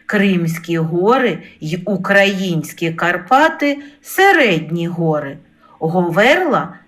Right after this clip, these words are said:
найвища гора в Україні. На фізичній карті гори позначають відтінками коричневого.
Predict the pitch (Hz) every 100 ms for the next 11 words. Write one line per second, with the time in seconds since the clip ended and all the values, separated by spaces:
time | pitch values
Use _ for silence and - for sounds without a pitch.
0 | - 190 190 160 143 151 175 294 - -
1 | 220 165 160 151 143 156 160 - 185 202
2 | 208 233 233 240 160 156 151 143 139 -
3 | _ _ _ - - - 180 202 180 220
4 | 190 185 165 - - 165 160 - 170 208
5 | 269 - 160 143 - - 160 175 170 214
6 | 269 269 285 254 285 277 - 277 269 254
7 | 262 - - - 156 170 165 - - 156
8 | 196 196 220 220 220 220 - _ - 277
9 | 208 156 - - 156 143 147 143 156